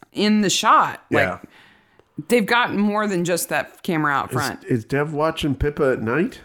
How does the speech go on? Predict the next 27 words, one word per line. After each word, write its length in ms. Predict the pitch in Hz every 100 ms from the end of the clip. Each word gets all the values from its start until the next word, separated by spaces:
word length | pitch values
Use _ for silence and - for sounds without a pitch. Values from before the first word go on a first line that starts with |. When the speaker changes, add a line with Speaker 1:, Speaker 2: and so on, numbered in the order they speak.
| _ -
Speaker 1:
I 160 | 143 135
don't 160 | 131
know, 140 | 131 120
but 180 | 127 131
they 140 | 175
never 260 | 190 190 180
mention 340 | 165 170 175
it 120 | 139
to 100 | 151
the 80 | 131
cops 300 | - 143 -
that 120 | 127
they've 160 | 131 123
got 140 | 131 113
Speaker 2:
No. 80 | 113
Speaker 1:
those 160 | 123
videos. 220 | 131 127 110
Speaker 2:
No. 60 |
Speaker 1:
Surely 380 | 117 196 165 147
they 100 | 127
would 160 | 123 127
have 120 | 120
caught 300 | - 170 -
something 360 | - 113 113 95
on 160 | 95
it, 60 | 107
right? 320 | - 123 135